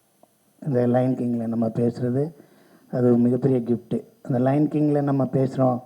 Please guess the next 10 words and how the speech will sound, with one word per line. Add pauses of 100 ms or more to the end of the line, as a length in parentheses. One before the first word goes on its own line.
(480)
So
லயனை
பாராட்ட
போன
ப்ரெஸ்ல
டூ
தௌசண்ட்
நைன்டீன்லேயே
நான்
சொன்னேன்,